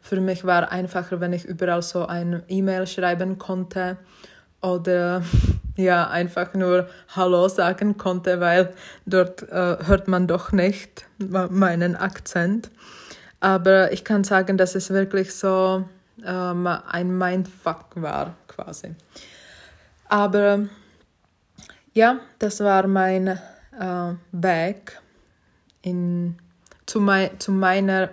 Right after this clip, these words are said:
Version. Oder ich bin noch, äh, nicht dort, wo ich sein möchte, aber ich weiß, dass ich auf dem Weg bin. Und, ähm,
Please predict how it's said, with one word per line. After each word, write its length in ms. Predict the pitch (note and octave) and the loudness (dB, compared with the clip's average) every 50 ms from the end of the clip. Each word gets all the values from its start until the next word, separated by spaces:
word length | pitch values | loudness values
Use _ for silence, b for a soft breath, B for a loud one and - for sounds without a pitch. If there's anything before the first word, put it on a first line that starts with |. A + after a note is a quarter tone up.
| F3+ E3+ | -4 -2
Version. 840 | F#3 F#3 F3+ F3 F3 - - F#3 E3+ E3 E3 E3 E3+ F#3 F#3+ G3 - | -2 0 0 -2 -4 -6 -4 -4 -4 -4 -4 -6 -6 -8 -10 -10 -10
Oder 380 | F#3+ F3+ E3 F3 E3+ E3 E3+ E3+ _ _ _ b b b b b b b b b b b b b b b b b b | -10 -8 -6 -6 -6 -6 -8 -12 _ _ _ b b b b b b b b b b b b b b b b b b
ich 220 | - G3 - - | -18 -18 -10 -4
bin 140 | - G3 F#3+ | -2 -2 0
noch, 320 | F#3+ F#3+ F#3 - - - - _ _ _ _ _ _ _ | 0 -2 -4 -6 -12 -20 -20 _ _ _ _ _ _ _
äh, 160 | - F3+ F3 | -18 -14 -10
nicht 460 | E3+ F#3 G3+ G3+ G3+ - - _ _ _ _ | -6 -6 -6 -6 -6 -10 -16 _ _ _ _
dort, 320 | - F#3+ F#3+ F#3+ F#3+ - F3 | -4 -4 -4 -4 -6 -6 -4
wo 160 | F#3 F3 - | -4 -4 -4
ich 180 | - F3 - - | -6 -10 -12 -10
sein 280 | - F#3+ F3+ F3+ F3+ | -8 -6 -6 -6 -6
möchte, 460 | F3+ F#3 F#3 F#3 - - F#3 F3 E3+ F3 | -6 -6 -8 -8 -12 -10 -10 -10 -8 -8
aber 180 | F3 E3 F3 | -8 -8 -10
ich 160 | F3+ F3 - | -10 -12 -10
weiß, 240 | - F3+ F3+ - - | -10 -12 -12 -12 -14
dass 200 | - F3 F3 - | -14 -14 -12 -12
ich 180 | F3+ F3 - - | -12 -14 -12 -12
auf 160 | F#3 F3 F3 | -12 -12 -10
dem 280 | - F3+ F3 E3+ E3 E3+ | -10 -8 -6 -6 -4 -4
Weg 220 | F3 E3+ F3+ F3 - _ _ _ _ _ _ _ _ _ | -4 -4 -6 -8 -10 _ _ _ _ _ _ _ _ _
bin. 400 | - E3+ D#3+ E3 F3 G3 A3 A#3+ - B B B B B B B B B B B B B | -6 -4 -4 -4 -6 -6 -8 -8 -12 B B B B B B B B B B B B B
Und, 540 | - G3 F#3+ F#3+ F#3 F#3 F#3 F#3 F#3 F3+ F#3 F#3 - G3 G3 - _ - | -6 -4 -2 -2 -2 -2 -4 -4 -6 -6 -8 -12 -16 -18 -20 -20 _ -14
ähm, 460 | F#3 F3+ F3 F3+ F3 F3 F3 F3 F3 | -10 -10 -8 -6 -6 -6 -6 -8 -10